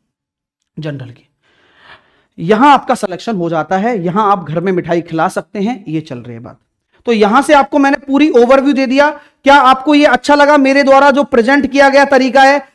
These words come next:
तो प्लीज मुझे बताइए, क्योंकि अभी तक आपको पता भी तो होना चाहिए ना कि जिस एग्जाम की आप तैयारी करवा रहा हूं मैं आप लोगों को, उस एग्जाम में क्या संघर्ष है, उस एग्जाम में कितनी मेहनत करनी है। अगर आप खो-, खा-, खोखले बनकर तैयारी करोगे ना तो तैयारी में मजा नहीं आएगा।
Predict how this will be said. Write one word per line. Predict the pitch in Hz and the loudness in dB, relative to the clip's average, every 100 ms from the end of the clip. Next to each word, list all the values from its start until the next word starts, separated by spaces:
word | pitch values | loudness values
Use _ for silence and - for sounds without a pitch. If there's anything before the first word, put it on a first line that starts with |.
| - | -10
तो | - | -8
प्लीज | - 294 349 | -2 2 4
मुझे | 311 285 | 4 2
बताइए, | 254 208 185 165 147 _ _ _ - | 0 0 -2 -2 -6 _ _ _ -4
क्योंकि | 302 370 | 0 0
अभी | 220 240 | 2 2
तक | 370 320 | 2 0
आपको | 294 - | 0 -2
पता | - 240 269 | -2 0 2
भी | 285 | 2
तो | 392 | 2
होना | 320 269 | 2 0
चाहिए | 269 233 | -2 -2
ना | 349 | -2
कि | 359 202 | -2 -4
जिस | 302 320 | -2 0
एग्जाम | 277 208 269 277 | 0 0 0 2
की | 330 | 2
आप | 320 320 | 2 2
तैयारी | 247 240 294 285 | 2 4 4 2
करवा | 277 302 302 | 4 4 4
रहा | 262 | 4
हूं | 254 | 2
मैं | 226 | 0
आप | 202 202 | 0 -2
लोगों | 190 208 | -4 -2
को, | 349 392 - - | 0 -2 -4 -2
उस | 403 - | -2 4
एग्जाम | 311 220 262 262 | 2 2 0 0
में | 392 | 0
क्या | - 320 | 0 0
संघर्ष | - 254 226 220 - | 0 0 0 0 -2
है, | 135 - _ - | -10 -10 _ -2
उस | 370 349 | -2 0
एग्जाम | 277 226 285 285 | -2 2 2 2
में | 370 | 0
कितनी | 381 - 302 370 427 | -2 -6 -4 -2 0
मेहनत | 415 285 302 | 2 2 2
करनी | 294 262 262 247 | 2 2 2 0
है। | 180 - - - | -4 -8 -20 -6
अगर | 226 302 339 | 0 4 4
आप | 349 - _ _ | 2 -4 _ _
खो-, | 214 214 _ _ _ - | -8 -8 _ _ _ -8
खा-, | 214 220 | -8 -2
खोखले | 233 247 320 427 | 0 2 2 2
बनकर | 330 320 330 | 0 0 0
तैयारी | 294 285 302 | 2 2 2
करोगे | 285 254 262 | 2 2 2
ना | 349 | 0
तो | 381 | 0
तैयारी | 277 269 269 | 0 2 0
में | 302 | 0
मजा | 240 220 | 0 0
नहीं | 233 226 | -2 -2
आएगा। | 190 165 | -2 -2